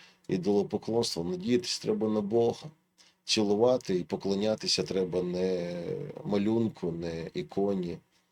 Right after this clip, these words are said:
там, не Христу, Господу, живому, воскреслому, прославленому. Наш Бог, Він на небесах і на землі, Він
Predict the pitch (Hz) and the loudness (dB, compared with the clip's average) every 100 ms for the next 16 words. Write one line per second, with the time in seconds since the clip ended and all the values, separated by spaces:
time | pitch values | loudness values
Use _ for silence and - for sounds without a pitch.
0 | _ _ _ - - 71 - - 87 87 | _ _ _ -16 -14 -12 -12 -10 -6 -4
1 | 78 76 - - - 95 92 - 104 95 | -4 -6 -8 -12 -4 0 0 0 0 0
2 | - - _ - - 127 - - 85 76 | -2 -8 _ -10 0 2 2 -2 -4 -4
3 | - - _ - 98 95 117 104 87 76 | -8 -12 _ -2 0 2 2 2 -2 -6
4 | - _ 95 - - 104 110 - 90 82 | -10 _ -4 -2 0 0 2 0 -2 -6
5 | 78 - - - - 110 107 98 90 82 | -6 -10 -6 0 2 4 4 2 -4 -6
6 | 92 92 - _ _ _ - 107 95 90 | -10 -10 -14 _ _ _ 0 2 2 4
7 | 117 123 - 98 110 92 87 - - - | 4 4 0 -2 0 -2 -6 -12 -20 -4
8 | 87 107 101 104 - 123 117 110 107 98 | 0 2 2 2 4 2 0 0 0 0
9 | 101 107 110 98 82 113 104 | 0 0 0 0 2 2 2